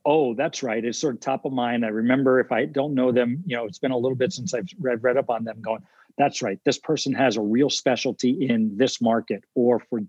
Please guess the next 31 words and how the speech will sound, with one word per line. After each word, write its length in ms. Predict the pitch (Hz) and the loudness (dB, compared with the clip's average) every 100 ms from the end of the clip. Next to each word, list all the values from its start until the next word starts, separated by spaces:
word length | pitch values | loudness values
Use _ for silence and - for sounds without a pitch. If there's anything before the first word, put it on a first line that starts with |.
| _ | _
this 220 | 151 - | 0 0
size 300 | 139 120 113 | -2 -2 -4
company 380 | - 120 113 104 - - _ | -6 -4 -4 -8 -14 -20 _
or 140 | 143 127 | -2 0
for 140 | 143 | 0
this 300 | 107 156 143 | 2 2 2
particular 680 | - - 151 - 123 113 104 | -4 -4 -4 0 0 2 0
need," 320 | 104 101 104 | -4 -6 -2
right? 300 | 117 117 156 | 2 2 2
And 160 | 147 127 | 0 2
I 100 | 123 | 4
will 160 | 120 120 | 4 4
go, 320 | 120 110 104 - | 4 2 -2 0
"That's 300 | 139 131 - | 0 0 -4
it. 160 | 104 - - _ _ | -6 -8 -20 _ _
They're 260 | 123 135 139 | 0 2 2
the 180 | 123 117 | -2 -6
first 320 | - 131 - | -2 -2 -2
one." 220 | 127 117 113 | -2 0 0
And 160 | 117 | 2
then 100 | 127 | 2
I'll 100 | 123 | 2
go 140 | 110 113 | 0 2
back 240 | 123 120 | 0 0
to 80 | 131 | -2
my, 220 | 110 110 - _ | -2 -2 -6 _
to 80 | - | -6
my 80 | 110 | -4
referral 320 | 110 - 127 | -4 0 0
and 80 | 117 | 2
said, 160 | - | -4